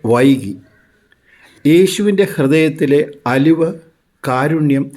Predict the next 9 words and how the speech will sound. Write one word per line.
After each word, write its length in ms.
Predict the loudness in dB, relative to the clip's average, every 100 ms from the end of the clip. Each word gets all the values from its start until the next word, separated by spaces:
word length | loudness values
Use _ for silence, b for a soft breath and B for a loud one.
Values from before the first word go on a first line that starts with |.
| B B -2
ഇവയൊന്നും 600 | 2 4 4 2 -4 -2
കാണുവാൻ 400 | -2 0 0 -2
ശിഷ്യന്മാർക്ക് 760 | -4 -8 -2 -2 0 -2 -2 -6 -4
ആ 140 | -2 0
വേളയിൽ 440 | 2 2 0 -2
സാധിച്ചില്ല. 920 | -2 -4 -4 -6 -8 -10 -10 -14 _ B B B B B B B -2
വിശപ്പ് 540 | 0 0 -2 -2 -6
അനുഭവിക്കുന്നവർക്ക് 1300 | -2 -2 -2 0 0 0 0 2 0 -2 -2 -2 -2 0
യേശു 500 | 2 0 -2 -4